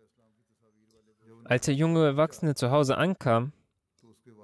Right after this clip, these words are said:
sah sein Vater eine Broschüre und fragte ihn, „Wessen Bild das sei?“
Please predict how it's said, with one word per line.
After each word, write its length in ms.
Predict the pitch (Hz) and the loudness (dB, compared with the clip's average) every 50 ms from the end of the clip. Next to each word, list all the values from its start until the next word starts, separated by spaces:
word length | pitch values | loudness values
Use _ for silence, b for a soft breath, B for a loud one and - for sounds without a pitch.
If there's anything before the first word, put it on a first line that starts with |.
| 104 110 120 - | -20 -20 -16 -12
sah 220 | 113 101 131 123 | -4 0 0 2
sein 160 | 123 131 123 | 2 0 -2
Vater 480 | 117 - - 123 127 135 135 - 151 - | -2 -2 0 2 2 2 2 0 -4 -2
eine 200 | - 131 127 123 | -2 0 -2 0
Broschüre 460 | 117 117 113 110 - - 143 143 135 | 0 0 -2 -2 -2 0 0 0 0
und 120 | 127 113 - | -2 -4 -4
fragte 380 | - - 117 120 123 - - | 0 2 2 2 2 0 -2
ihn, 280 | 143 139 139 143 147 143 _ _ _ _ 113 113 110 _ - _ _ _ _ _ _ _ _ _ _ _ _ _ - | 0 0 0 -2 -4 -8 _ _ _ _ _ -20 _ _ -20 _ _ _ _ _ _ _ _ _ _ _ _ _ -2
„Wessen 320 | 113 120 131 - 165 135 | 0 0 2 2 0 0
Bild 240 | 117 147 175 180 - | 2 2 2 2 2
das 160 | - 107 - | 0 0 0
sei?“ 240 | - 98 92 87 87 | 0 -2 -2 -2 -2